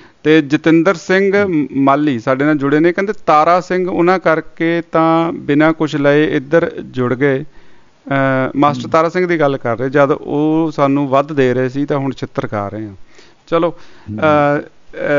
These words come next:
Speaker 1: ਆਪਾਂ ਅੱਗੇ ਚੱਲਦੇ ਆ।
Speaker 2: ਪਰ,
Speaker 1: ਤੇ
Speaker 2: ਪਰ
Speaker 1: ਕਰ-
Speaker 2: ਆਪਾਂ ਗੁਰੂ ਕਲਗੀਧਰ ਪਾਤਸ਼ਾਹ ਦਾ ਫਰਮਾਨ ਭੁੱਲ ਜਾਂਦੇ ਆ ਨਾ, "ਕੋ ਕਿਸੀ ਕੋ ਰਾਜ ਨਾ ਦੈ ਹੈ,
Speaker 1: ਹੂੰ।
Speaker 2: ਜੋ ਲੈ ਹੈ ਨਿਜ ਬਲ ਸੇ ਲੈ ਹੈ।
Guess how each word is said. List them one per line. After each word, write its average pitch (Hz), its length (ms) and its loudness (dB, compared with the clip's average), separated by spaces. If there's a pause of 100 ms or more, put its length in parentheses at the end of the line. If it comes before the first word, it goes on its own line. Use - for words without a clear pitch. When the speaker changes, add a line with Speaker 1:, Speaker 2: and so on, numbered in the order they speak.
(360)
Speaker 1:
ਆਪਾਂ 139 300 0
ਅੱਗੇ 151 240 0
ਚੱਲਦੇ 160 340 0
ਆ। 208 60 -6
Speaker 2:
ਪਰ, 170 240 2
Speaker 1:
ਤੇ 165 80 0
Speaker 2:
ਪਰ 180 340 0
Speaker 1:
ਕਰ- 185 100 4
Speaker 2:
ਆਪਾਂ 185 380 0
ਗੁਰੂ 170 220 4
ਕਲਗੀਧਰ 175 540 0
ਪਾਤਸ਼ਾਹ 165 460 2
ਦਾ 170 120 2
ਫਰਮਾਨ 151 460 -2
ਭੁੱਲ 151 260 0
ਜਾਂਦੇ 131 340 -2
ਆ 151 80 0
ਨਾ, 165 120 -2
"ਕੋ 160 460 2
ਕਿਸੀ 160 440 -4
ਕੋ 160 280 2
ਰਾਜ 143 380 2
ਨਾ 147 380 -2
ਦੈ 151 300 4
ਹੈ, 143 180 4
Speaker 1:
ਹੂੰ। - 800 -16
Speaker 2:
ਜੋ 151 260 2
ਲੈ 151 340 4
ਹੈ 156 220 2
ਨਿਜ 156 320 -2
ਬਲ 143 300 -2
ਸੇ 147 260 -2
ਲੈ 147 260 2
ਹੈ। 139 260 0